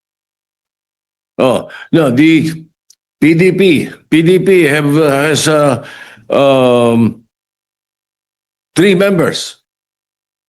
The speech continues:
P D P Laban has three members, uh, Senator Bongo and Senator De La Rosa and Senator Robin Padilla. So their representation in the C A should be one point five.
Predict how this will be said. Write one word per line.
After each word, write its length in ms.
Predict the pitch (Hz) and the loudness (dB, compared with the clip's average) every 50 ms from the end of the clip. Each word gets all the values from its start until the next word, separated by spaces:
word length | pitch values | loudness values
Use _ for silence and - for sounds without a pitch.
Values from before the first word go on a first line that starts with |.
| _ _ _ _ | _ _ _ _
P 120 | - 139 | 0 0
D 160 | 147 160 175 160 | 2 2 2 2
P 140 | 143 175 | 2 0
Laban 360 | 175 185 185 165 170 175 170 165 | 0 0 0 0 0 0 0 0
has 180 | 170 156 - | -2 -2 -2
three 160 | - 165 170 | 0 0 2
members, 540 | 165 170 175 175 170 170 - 87 82 - - | 2 0 0 0 -2 -2 -4 -4 -6 -6 -6
uh, 360 | - 127 127 131 127 131 127 | -4 -2 0 0 0 0 0
Senator 420 | - - 147 143 143 143 135 147 135 | 0 0 0 0 0 0 0 -2 -2
Bongo 640 | 123 123 139 139 135 135 127 156 180 202 202 202 143 156 - _ _ _ _ _ _ _ - | 0 0 0 2 2 2 2 2 2 0 -2 -4 -6 -12 -16 _ _ _ _ _ _ _ -6
and 220 | - 113 120 117 | -2 -2 -2 -2
Senator 500 | 110 110 135 135 135 139 123 117 135 127 | -2 -2 0 0 0 0 0 0 0 0
De 140 | 120 135 131 | 0 0 0
La 100 | 131 135 | 0 0
Rosa 440 | 139 147 156 143 - 165 175 160 131 | 0 0 0 0 0 0 0 0 0
and 160 | 123 120 113 | -2 -2 -2
Senator 420 | - 135 127 127 127 117 127 127 | -2 0 0 0 0 0 0 0
Robin 360 | 120 127 127 123 123 127 123 | 2 2 2 2 0 0 0
Padilla. 540 | 113 156 165 202 214 185 135 92 85 - - _ - - - - _ _ _ | 0 0 0 0 0 0 0 -2 -6 -10 -14 _ -20 -20 -20 -20 _ _ _
So 280 | - - - 165 170 170 | -8 -2 0 0 0 2
their 240 | 160 165 165 160 160 | 2 2 2 2 2
representation 800 | 160 165 170 165 160 - - 160 139 156 175 160 160 165 175 160 | 0 0 -2 -2 -2 -2 0 0 0 0 0 0 0 0 0 2
in 140 | 165 160 | 2 2
the 80 | 156 160 | 2 0
C 220 | 160 - 175 175 160 | 0 2 2 2 2
A 100 | 156 151 | 2 0
should 220 | 143 147 160 156 147 | 0 0 -2 0 2
be 140 | 156 156 | 2 2
one 280 | 147 156 180 190 180 160 | 2 2 2 0 0 0
point 260 | 160 185 180 165 143 | 0 0 0 0 0
five. 420 | 160 190 190 156 95 87 - - | 0 -2 -2 -2 -6 -8 -12 -16